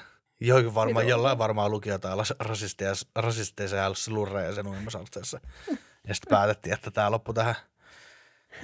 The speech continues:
Speaker 1: Tai joku, tai ehkä ne on yleensä sit jotenkin niin paskaset, kun niitä käytetään niinku muuallakin.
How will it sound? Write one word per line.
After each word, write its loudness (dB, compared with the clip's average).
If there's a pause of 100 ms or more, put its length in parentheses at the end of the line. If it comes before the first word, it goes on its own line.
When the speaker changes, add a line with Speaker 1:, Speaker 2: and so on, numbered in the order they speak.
Speaker 1:
Tai 8
joku, 2
tai 4
ehkä -2
ne 0
on 0
yleensä 2
sit -6
jotenkin -2
niin 0
paskaset, 2
kun -6
niitä -2
käytetään 2
niinku -2
muuallakin. 2